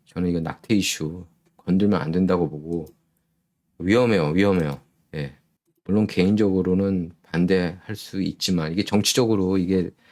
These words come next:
이렇게 매번 지-, 매번 져요. 제가 볼 땐 그-, 자꾸 낙태 이슈를 전면적으로 내걸면은 공화당은 평생, 이제 영원토록 공화당 대선 후보 선출할 수가 없습니다.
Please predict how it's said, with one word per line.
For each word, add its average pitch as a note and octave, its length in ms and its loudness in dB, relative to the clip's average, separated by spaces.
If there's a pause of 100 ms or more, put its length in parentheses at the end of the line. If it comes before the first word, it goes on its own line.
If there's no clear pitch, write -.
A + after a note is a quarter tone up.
(360)
이렇게 A2+ 240 2
매번 A2+ 380 2
지-, - 200 -6
매번 B2+ 280 4
져요. A2 200 2
제가 G2+ 200 2
볼 A2 80 -6
땐 A#2 100 2
그-, G2+ 200 -6 (160)
자꾸 - 300 -6
낙태 G2 320 0
이슈를 A2+ 280 0
전면적으로 G#2 480 2
내걸면은 F2+ 540 -4 (280)
공화당은 A2+ 600 2
평생, D#3+ 400 0 (120)
이제 A2+ 160 2
영원토록 A2+ 680 2
공화당 G2+ 440 0
대선 G2 260 0
후보 F#2 360 -4 (1300)
선출할 A#2 340 -2
수가 A2 400 -4 (200)
없습니다. D#2+ 680 -2